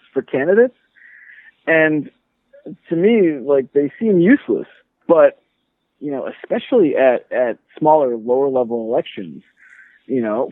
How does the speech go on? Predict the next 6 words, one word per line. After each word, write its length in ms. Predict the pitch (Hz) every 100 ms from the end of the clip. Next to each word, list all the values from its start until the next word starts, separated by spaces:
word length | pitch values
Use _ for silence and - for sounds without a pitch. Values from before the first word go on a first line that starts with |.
| -
for, 140 | 131
like, 240 | 110 101 - - 151
town 600 | 135 127 123 120 113 - _ - _ 214 139 _ _ - _ _ _ -
fucking 340 | 123 123 117
janitor 640 | 120 117 123 113 104 90 - 90
or 60 | 80